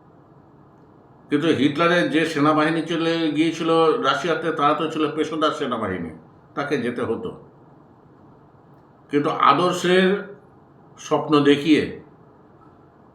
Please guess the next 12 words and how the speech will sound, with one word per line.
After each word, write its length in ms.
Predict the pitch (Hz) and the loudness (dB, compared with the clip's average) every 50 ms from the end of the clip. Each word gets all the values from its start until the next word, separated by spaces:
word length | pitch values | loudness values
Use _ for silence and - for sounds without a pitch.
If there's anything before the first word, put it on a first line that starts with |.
| - - - - | -20 -20 -12 -6
মৃত্যুমুখে 680 | 104 117 156 151 156 165 160 160 160 156 - 160 151 | -2 -2 0 0 0 0 -2 0 -2 -2 -2 -2 -2
ঠেলে 360 | - - - 127 139 139 117 92 - - - - - - - - - - - - _ - - _ - - - - _ - _ - _ - | -2 0 0 2 4 4 4 2 0 -6 -12 -18 -20 -20 -20 -20 -20 -20 -20 -20 _ -20 -20 _ -20 -20 -20 -20 _ -20 _ -20 _ -10
গোটা 320 | 98 110 143 156 165 170 165 | 0 2 2 4 4 4 4
ভারতে 460 | 135 131 139 151 156 156 - 170 165 160 160 160 160 151 156 - - - - - - _ _ - - - | 4 6 4 4 4 2 2 2 2 4 4 4 2 2 0 -2 -8 -14 -20 -20 -20 _ _ -20 -20 -20
সে 220 | - - - 147 143 | -18 -2 2 2 4
ধরনের 500 | - 139 151 156 151 156 160 156 151 - | 4 4 4 6 4 4 4 2 2 0
কোনো 180 | 151 147 147 151 | 0 2 2 4
রকম 260 | 151 147 151 151 151 | 4 2 2 0 -2
সংগঠন 540 | 143 143 143 135 139 139 139 139 135 147 143 139 | -2 -2 -2 -2 0 0 0 2 2 0 0 2
না 140 | 127 120 127 127 | 4 4 4 2
করে 240 | - 147 143 127 107 80 - - - - - _ _ - _ _ _ _ - - _ - - - _ _ _ - - - - - - - | 2 0 0 0 0 -2 -4 -6 -12 -20 -20 _ _ -20 _ _ _ _ -20 -20 _ -20 -20 -20 _ _ _ -20 -20 -20 -20 -20 -20 -20
সোজাসুজি 680 | - - - 139 139 160 156 - 156 156 135 143 156 | -14 -4 -2 0 4 4 4 4 4 2 4 4 4